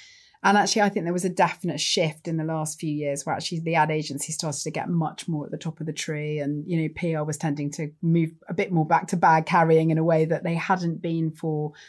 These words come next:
a while. Do you think, do you think there's still, you know, elements of that that are still kind of showing through?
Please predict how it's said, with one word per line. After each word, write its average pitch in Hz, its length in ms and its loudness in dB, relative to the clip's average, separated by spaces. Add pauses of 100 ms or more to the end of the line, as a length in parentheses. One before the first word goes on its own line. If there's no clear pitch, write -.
(220)
a 185 80 4
while. 175 560 2
Do 190 140 -2
you 220 80 2
think, 247 260 0 (420)
do - 80 -4
you - 20 0
think 233 140 2
there's 214 140 2
still, 240 280 2 (280)
you 208 80 2
know, 175 260 0 (160)
elements 214 480 2
of 214 140 -6
that 202 340 0
that 131 280 -4
are 131 40 -10
still 202 240 -2
kind 196 220 -4
of 185 60 -4
showing 196 380 -2
through? 196 520 -4